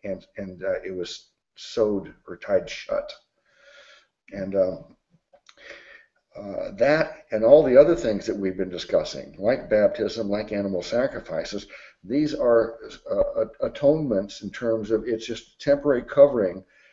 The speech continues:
Your, the sins, nobody's sins were ever propitiated and paid for.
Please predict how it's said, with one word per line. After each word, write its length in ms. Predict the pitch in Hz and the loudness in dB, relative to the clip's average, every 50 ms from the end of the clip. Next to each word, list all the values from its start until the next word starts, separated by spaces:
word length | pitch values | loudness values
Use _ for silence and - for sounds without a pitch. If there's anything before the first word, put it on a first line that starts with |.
| _ _ | _ _
Your, 140 | - 107 101 | -8 -8 -4
the 440 | 98 98 95 - - 127 113 110 113 | -2 0 -2 -2 -2 -6 -8 -8 -8
sins, 520 | - - - 147 151 160 160 143 - - - | -8 -6 -2 -2 0 0 0 -2 -6 -8 -8
nobody's 560 | 107 107 117 156 180 170 156 139 127 - - | -4 0 2 4 2 2 0 -2 -4 -4 -4
sins 260 | - 139 135 123 104 | -4 -4 -4 -4 -2
were 220 | 107 110 113 - - | 0 0 0 4 6
ever 460 | 135 156 165 160 123 85 - - - _ _ | 6 6 6 6 2 0 -2 -4 -12 _ _
propitiated 800 | - - 101 - - 170 170 170 - 104 98 87 85 80 85 - | -6 -6 -6 -2 -2 -2 -2 -2 -4 -4 -6 -6 -6 -6 -10 -12
and 120 | 80 78 | -14 -12
paid 260 | - 123 139 147 - | -8 -6 -6 -6 -6
for. 300 | - - - - - - | -6 -4 -4 -4 -6 -8